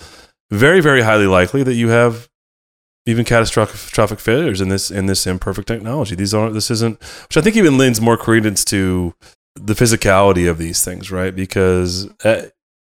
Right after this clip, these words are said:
as we were talking about at the top of the show, a lot of visceral reactions to the article that came out today. It's holograms. It's not a, a physical thing.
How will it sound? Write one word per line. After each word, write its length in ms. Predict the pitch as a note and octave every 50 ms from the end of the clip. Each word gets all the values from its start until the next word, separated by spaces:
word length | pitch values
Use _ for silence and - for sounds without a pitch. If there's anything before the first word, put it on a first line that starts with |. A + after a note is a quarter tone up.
| _ _ _ _ _ -
as 140 | - A#2 A#2
we 60 | C3
were 40 | A#2+
talking 140 | C#3+ C3 A#2+
about 80 | A#2+
at 120 | A2 - -
the 80 | -
top 100 | G#2+ G2+
of 40 | -
the 60 | G2
show, 260 | - - - B2 F#2+
a 20 | E2+
lot 200 | F2 G2+ G#2+ A2
of 80 | G2+
visceral 300 | G2 G#2+ G2+ - A2+ G#2+
reactions 520 | G2 G2 F#2+ F#2+ F#2+ F#2 - - G2 F#2 -
to 320 | - - F2+ F2+ F2 F2
the 140 | E2+ F2 G2
article 400 | G2 G2+ G#2 G2+ G2+ - - F#2+
that 120 | F2 F#2
came 200 | - - F#2 F2
out 120 | E2 E2 -
today. 320 | - F#2 A2 C3 C3+ G2 - - - - - - - - - - _ _ _ _ -
It's 240 | F#2+ F#2 F#2+ -
holograms. 960 | - A2+ B2+ D3+ D#3+ C#3+ G#2+ A2 G2+ F#2 E2+ E2+ E2+ D#2+ D2+ E2+ - - -
It's 100 | - -
not 140 | A#2 A2+ G#2+
a, 240 | A2 A2 G#2 - - - -
a 40 | -
physical 500 | - - - E3+ E3+ E3+ - - G2 F#2
thing. 320 | - - G2+ F#2+ F#2+ -